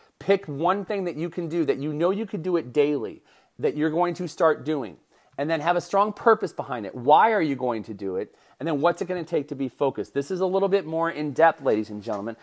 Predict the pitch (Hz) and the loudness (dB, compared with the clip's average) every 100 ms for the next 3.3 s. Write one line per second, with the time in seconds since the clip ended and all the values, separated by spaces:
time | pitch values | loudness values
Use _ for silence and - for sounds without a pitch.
0 | - - 156 170 156 - 196 185 208 170 | -14 0 0 0 -4 0 0 0 -4 0
1 | 165 175 - 139 120 147 180 196 185 156 | 0 -2 0 0 2 0 2 0 -2 2
2 | 151 151 127 120 123 151 156 156 - 151 | 2 2 -4 -4 0 0 0 -8 -6 -6
3 | 147 147 | -6 -10